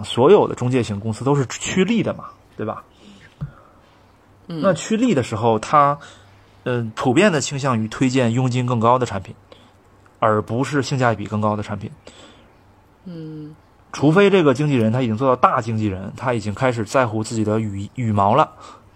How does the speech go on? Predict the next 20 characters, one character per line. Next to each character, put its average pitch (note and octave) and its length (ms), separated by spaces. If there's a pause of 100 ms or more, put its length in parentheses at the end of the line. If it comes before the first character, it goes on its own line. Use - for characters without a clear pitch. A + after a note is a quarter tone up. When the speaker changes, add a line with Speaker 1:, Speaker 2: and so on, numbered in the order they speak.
(640)
Speaker 2:
嗯。 C#3+ 420 (340)
Speaker 1:
他 - 140
会 B2+ 140
想 G2+ 180
办 A2 160
法 G2+ 160
去， A2 220
我 A2 140
见 G3 200
过 B2 160
那 A#2 120
种 G#2 200
很 G#2 160
负 B2+ 180
责 G#2 160
任 G#2+ 100
的 A2+ 80
经 G2+ 140
纪 G2 80
人， G2+ 160